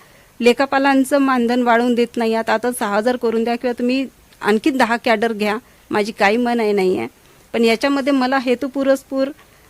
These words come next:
आणि माझी जे बदनामी केल्या जात आहे, सर, आज माझ्या परिवाराला, मला आज, अ,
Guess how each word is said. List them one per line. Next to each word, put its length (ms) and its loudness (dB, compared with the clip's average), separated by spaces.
आणि 260 2
माझी 240 -2
जे 100 -2
बदनामी 500 0
केल्या 300 -2
जात 280 -2
आहे, 120 -4
सर, 220 -6
आज 180 -4
माझ्या 220 -4
परिवाराला, 640 -4
मला 400 -4
आज, 300 -4
अ, 180 -4